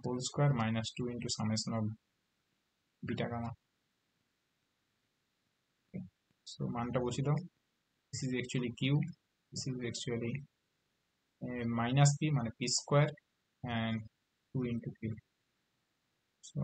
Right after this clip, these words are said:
ultimately you get the value, you get the value of, okay. so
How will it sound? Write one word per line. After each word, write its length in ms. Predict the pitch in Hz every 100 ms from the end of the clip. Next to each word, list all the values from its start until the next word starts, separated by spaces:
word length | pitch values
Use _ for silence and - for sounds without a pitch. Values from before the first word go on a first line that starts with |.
| 120
ultimately 600 | 117 139 135 127 127 131 143 - _ -
you 80 | 120 120
get 200 | 123 123 - - _ _ _ _ _ - 120
the 80 | 110 -
value, 300 | 123 117 113 143 _ _ _ _ _ _ _ _ _ _ _ _ _ _ _ _ _ _ _ _ _ _ _ _ _ _ -
you 80 | 123 123
get 160 | 127 127
the 80 | - - -
value 160 | 117 113
of, 80 | 110 - - _ _ _ _ _ _ _ _ _ _ _ -
okay. 200 | - - _ _ _ _ _ _ _ _ _ _ _ _ _ _ _ _ _ _ _ _ _ _ _ _ _ _ _ _ _ _ _ _ _ _ _ _
so 100 | _